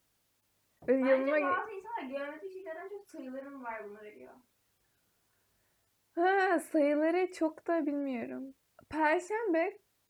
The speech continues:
Speaker 1: yedi ya da kırk dokuz vibe'ı veriyor.
Speaker 2: Perşembe kesinlikle yedi bu arada.
Speaker 1: Yedi değil mi?
Speaker 2: Evet.
Speaker 1: Kırk dokuz da olabilir.
Speaker 2: Olabilir.
Speaker 1: Salı sarı renginin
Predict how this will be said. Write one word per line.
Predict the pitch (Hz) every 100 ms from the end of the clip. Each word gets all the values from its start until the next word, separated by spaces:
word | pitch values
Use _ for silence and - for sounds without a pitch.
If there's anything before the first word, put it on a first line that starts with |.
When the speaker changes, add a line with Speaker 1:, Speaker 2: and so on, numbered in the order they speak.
| -
Speaker 1:
yedi | 240 262 262
ya | 349 339
da | 339
kırk | 285 247 262
dokuz | 262 269
vibe'ı | 254 226 220 214
veriyor. | 247 269 277 - _
Speaker 2:
Perşembe | 254 220 220 233 247
kesinlikle | 247 247 254 294 254
yedi | 233 202 -
bu | 208
arada. | - _ _
Speaker 1:
Yedi | 233 247 247 247
değil | 311
mi? | 262
Speaker 2:
Evet. | -
Speaker 1:
Kırk | - 277 -
dokuz | 285 302 254
da | 240
olabilir. | 214 233 269 269 _ _ _
Speaker 2:
Olabilir. | _ 208 _ _ _ _ _ _
Speaker 1:
Salı | - - 311 359 403
sarı | 320 277 294
renginin | 277 233 240 262